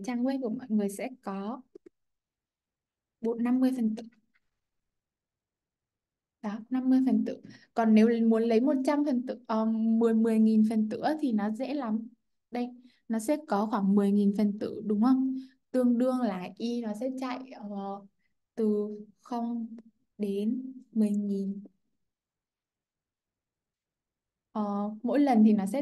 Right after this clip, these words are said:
tăng lên hai mươi lăm nha. Đây. Em sẽ cho mọi người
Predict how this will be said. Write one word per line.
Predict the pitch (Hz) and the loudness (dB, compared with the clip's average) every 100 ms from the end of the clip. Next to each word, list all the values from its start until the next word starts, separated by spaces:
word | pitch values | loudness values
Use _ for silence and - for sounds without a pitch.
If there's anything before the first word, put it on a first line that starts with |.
| 269 | -2
tăng | 254 254 | 0 0
lên | 247 | 0
hai | 247 254 | 0 0
mươi | 254 | 0
lăm | 240 240 240 - | 0 0 -2 -6
nha. | 240 226 - _ _ _ _ _ _ _ _ _ _ _ _ _ _ _ _ _ | -8 -8 -12 _ _ _ _ _ _ _ _ _ _ _ _ _ _ _ _ _
Đây. | 220 - _ _ _ _ _ _ _ _ _ _ _ _ _ _ _ _ _ _ _ _ | -16 -16 _ _ _ _ _ _ _ _ _ _ _ _ _ _ _ _ _ _ _ _
Em | 240 226 | -10 -8
sẽ | 262 262 254 | -8 -10 -8
cho | 240 233 240 233 | -8 -8 -12 -10
mọi | 247 240 | -10 -6
người | 220 | -4